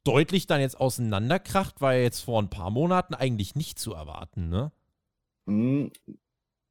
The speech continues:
Speaker 2: naja, zumindest haben wir's, haben wir's nicht gewusst, ja, äh,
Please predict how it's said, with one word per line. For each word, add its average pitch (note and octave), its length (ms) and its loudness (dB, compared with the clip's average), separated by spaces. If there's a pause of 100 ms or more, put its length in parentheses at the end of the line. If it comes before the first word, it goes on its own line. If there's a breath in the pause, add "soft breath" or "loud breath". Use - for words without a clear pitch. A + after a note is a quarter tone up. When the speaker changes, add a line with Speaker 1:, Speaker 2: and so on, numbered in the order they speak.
(180)
Speaker 2:
naja, D#3 300 8
zumindest D3 300 4
haben C3 100 4
wir's, B2+ 220 -2
haben A2 160 0
wir's G#2+ 100 -4
nicht G2 140 -8
gewusst, C3 440 0
ja, F#2 240 -2
äh, F#2 200 0